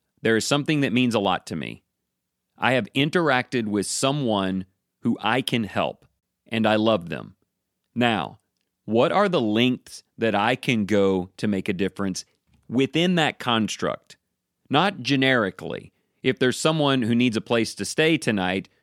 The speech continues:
don't make a phone call and donate to some organization that gives people a place to stay. It will not help that person sleep tonight. Big businesses aren't efficient in that way. Or sometimes when we see an individual who has real need, we reach out to get others involved,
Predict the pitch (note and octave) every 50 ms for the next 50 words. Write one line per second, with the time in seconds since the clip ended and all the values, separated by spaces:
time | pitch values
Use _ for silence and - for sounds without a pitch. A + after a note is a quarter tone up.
0 | _ _ - C3+ C#3 D3+ E3 - - C3+ C#3 A#2 B2 - - C#3+ C#3+ C#3+ B2+ -
1 | A2+ G#2+ G#2+ G#2 - G2 G#2 G2+ G#2 A#2 B2 B2 A#2 A2 G2+ - G2 F2 - A#2
2 | G#2+ - - G#2+ F#2+ G2+ F#2+ F#2 F#2+ C#3 D3+ D#3 - - A#2+ A2 G#2 E2+ E2 G#2
3 | A2+ A2 F#2 - - _ - - A#2+ G2+ - G2+ - F#2+ - - G#2+ G2 F#2 -
4 | - - - - - D#3+ D3+ A2 E2 - _ _ _ _ _ - A#2+ G#2 B2+ B2+
5 | C3 C#3+ D3+ D#3 B2 C3 C#3+ C3 G#2+ - - - - B2 B2 A2+ - - - C3+
6 | C3 - - A2+ G#2 F#2 - - - D3+ E3 D3+ - _ - _ _ - - A#2
7 | F#2+ E2+ E2+ F#2 G#2 - _ _ _ _ _ _ - C#3+ D3 D3+ C#3 B2 G#2 G2+
8 | B2 B2 A2 A#2+ A#2 G#2+ - A#2 A2 G2+ - - - G2+ G2+ G#2 G#2 - G#3 G#3
9 | - C3+ A2+ G#2 F#2 F2 D#2 - A#1 D2+ C2+ A1 - _ _ _ _ _ _ _
10 | _ - - C3+ B2+ A2 - F#3 G#3+ A#3 G3 E3 A#2 G#2 G2+ G2+ A2+ A#2 G#2 G#2
11 | G#2+ A2 A2 - - - F3 F#3 F#3 D#3 A#2 A2+ A#2+ A2+ A2 G2 G2+ A#2+ A#2+ G#2+
12 | A2+ A2 G2+ E2+ F#2+ G2 G2+ G2+ G2+ G2 F#2 F2+ E2 - - F#2+ B2 B2+ A#2+ G2+
13 | F#2 F2 F#2+ B2 E3 G3+ F3+ B2+ A2 G#2+ G2 G2+ A2 G#2+ G#2 C3+ D3+ D#3+ - B2+
14 | A2 A2 - - - A2 G2 G#2+ F#2+ - A2+ A#2 A2 A#2 A#2 A2 G#2 G#2+ G#2 G2+
15 | G#2 C3 E3+ E3+ A#2 D2+ - - -